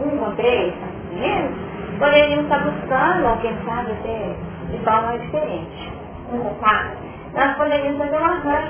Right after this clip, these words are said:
diferenciado, mas certo é que eles não tinham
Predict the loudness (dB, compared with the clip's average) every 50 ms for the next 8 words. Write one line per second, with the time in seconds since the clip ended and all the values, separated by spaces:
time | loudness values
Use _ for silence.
0 | -6 -8 -6 -6 -6 -6 -6 -4 0 0 0 0 0 -2 0 4 6 6 6 6
1 | 2 -4 -8 -10 -10 -12 -12 -2 6 8 8 8 8 6 2 4 6 6 6 6
2 | 6 2 0 2 4 4 4 4 0 -4 -8 -10 -10 -10 -8 -8 2 10 12 12
3 | 12 12 10 6 2 0 0 -2 -2 -4 -6 -6 -4 0 0 2 2 2 0